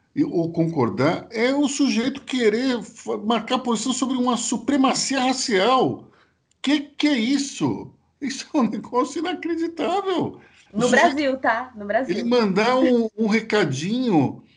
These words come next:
Speaker 1: com o dedo dele pra mostrar que ele é um supremacista, o que... que que é isso? Nós estamos no Brasil, mais da metade da população é composta de pretos e pardos. Que loucura é essa?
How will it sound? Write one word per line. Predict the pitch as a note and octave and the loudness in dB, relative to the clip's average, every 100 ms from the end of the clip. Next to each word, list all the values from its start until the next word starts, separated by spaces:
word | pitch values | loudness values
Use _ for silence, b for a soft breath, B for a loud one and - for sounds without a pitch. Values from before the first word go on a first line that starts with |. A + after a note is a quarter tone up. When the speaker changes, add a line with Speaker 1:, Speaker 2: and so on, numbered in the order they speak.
| B _ | B _
Speaker 1:
com | G#3 A3 F#3+ | -4 -2 -2
o | |
dedo | C3+ D3 A#3+ G3 F3 | -2 -4 -4 -4 -4
dele | D#3+ A3 G#3+ | -2 -2 -4
pra | G#3+ G#3 G#3 | 0 2 2
mostrar | G3+ G3 - G#3 | 0 -4 -2 -4
que | G3+ G#3+ | -2 2
ele | G#3 | 2
é | |
um | G#3+ | 2
supremacista, | - G3+ G#3+ G3+ D#3+ - F3+ A3 - F#3+ | -2 -4 -2 0 0 -4 -6 -6 -4 -2
o | F3 | -2
que... | - G#3 G#3 - B B B _ - | -4 -4 -4 -6 B B B _ -12
que | F#4 | -12
que | - - | -8 0
é | B3+ | 0
isso? | D#3 F#3 A#3 - - G#3 D3 G#2+ | 0 -2 -2 -2 -4 2 2 2
Nós | - A3+ | -2 -4
estamos | - A#3 A#3 | -2 -2 0
no | A3+ | 2
Brasil, | G#3+ F3 B2+ D#3 A3 G3+ - B B B | 4 2 2 0 0 -2 -4 B B B
mais | D#3 A3 A#3+ | -2 0 2
da | A#3+ | 2
metade | A3 F#3+ - G#3 | 2 0 0 0
da | G#3+ | 0
população | G#3 G#3 G3+ F#3+ C3+ - D3+ F3 G#3 D3 G2 B B | -2 -4 0 2 0 -4 -2 0 2 0 -2 B B
é | - | -10
composta | E3+ G#3 F3 E3 G3 G3+ | -4 -2 -4 0 -2 -2
de | G3 G3+ | -8 -4
pretos | F#3+ G3 A3 G#3 | -2 -2 -2 -8
e | G3 | -8
pardos. | - C#3+ F3+ G#3 F3 C#3 | -4 -2 0 0 -2 -4
Que | - - A#3 B3+ A#3+ | -6 -8 -4 -2 -2
loucura | A#3 A#3+ G#3 - G3+ A#3 A#3 | 0 0 0 -6 0 2 4
é | A3 D#3+ E3+ G#3+ | 4 4 0 -2
essa? | A3 - D#3+ A#2 F#2+ | -6 -2 2 2 0